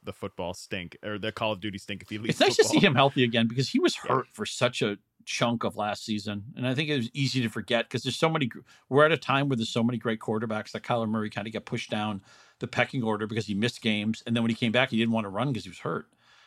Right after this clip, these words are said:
Speaker 2: It's just fun to see Kyler Murray doing Kyler Murray things again.
Speaker 1: A hundred percent. Yeah. And he, he's like a, he's definitely a fantasy difference maker from a quarterback position. He was the Q B four in this game, uh, behind such luminaries as Joe Flacco, Carson Wentz, and Tua.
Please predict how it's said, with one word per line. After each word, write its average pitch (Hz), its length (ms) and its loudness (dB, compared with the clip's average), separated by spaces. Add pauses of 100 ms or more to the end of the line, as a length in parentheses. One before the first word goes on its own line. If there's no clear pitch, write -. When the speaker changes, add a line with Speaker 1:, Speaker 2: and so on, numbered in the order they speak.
Speaker 2:
It's 131 100 -2
just 151 140 0
fun 139 180 2
to 143 60 0
see 110 160 -6
Kyler 104 260 -4
Murray 104 220 -4
doing 101 240 -10
Kyler 98 280 -6
Murray 98 220 -6
things 110 300 -12
again. 113 280 -10 (680)
Speaker 1:
A - 20 -6
hundred 143 160 0
percent. 113 360 -6
Yeah. 113 120 0
And 107 80 -2
he, 135 80 -2
he's 156 400 0
like 175 160 6
a, 117 300 2 (320)
he's 127 160 -4
definitely 156 320 6
a - 20 -2
fantasy 113 400 -2
difference 110 320 -6
maker 98 240 -6
from 98 180 -10
a 85 60 -8
quarterback 92 520 -6
position. 92 340 -12
He 95 80 -8
was 95 100 -12
the - 80 -20
Q 117 220 -8
B 101 100 -8
four 101 420 -8
in 90 120 -8
this 90 160 -14
game, 95 320 -8
uh, 123 100 -2
behind 139 320 0
such - 240 -6
luminaries 104 560 -6
as 95 160 -12
Joe 98 200 -6
Flacco, 98 440 -8
Carson 95 380 -10
Wentz, 95 240 -12
and 92 160 -12
Tua. 92 260 -6